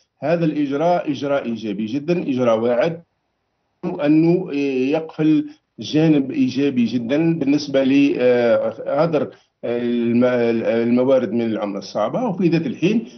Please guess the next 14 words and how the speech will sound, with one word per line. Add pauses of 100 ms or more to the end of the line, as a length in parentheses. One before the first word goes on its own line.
(140)
يبعث
نق-،
نقول
تكاملية
بين
القطاعات
في
سياق
الاندماج
الاقتصادي (420)
المستهدف،
وفي
ذات
الحين